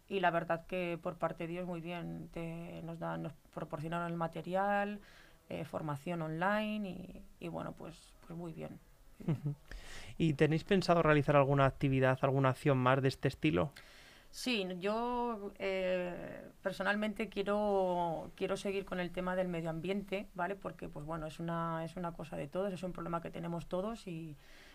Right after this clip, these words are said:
Speaker 1: y bueno, yo <laughs> en mente,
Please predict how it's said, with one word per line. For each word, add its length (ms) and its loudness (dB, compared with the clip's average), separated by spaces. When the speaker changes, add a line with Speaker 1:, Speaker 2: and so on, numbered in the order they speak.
Speaker 1:
y 60 -6
bueno, 240 -2
yo 720 -2
<laughs> 600 -8
en 180 2
mente, 1160 0